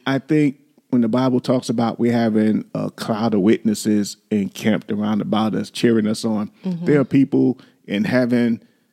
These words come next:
Speaker 1: uh, angels just cheering us on.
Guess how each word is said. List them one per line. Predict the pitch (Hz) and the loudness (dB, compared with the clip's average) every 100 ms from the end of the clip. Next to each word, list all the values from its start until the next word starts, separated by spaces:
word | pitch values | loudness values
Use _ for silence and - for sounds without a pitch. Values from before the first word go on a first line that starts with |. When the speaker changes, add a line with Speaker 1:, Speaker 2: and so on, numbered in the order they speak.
| _ _ - | _ _ -10
Speaker 1:
uh, | 107 101 127 | -8 -4 0
angels | 139 135 127 123 120 113 - | 4 4 4 4 2 0 -2
just | 120 107 | -2 -2
cheering | - 139 127 | -2 0 2
us | 123 120 127 | 2 0 -2
on. | 123 120 117 | -2 0 -4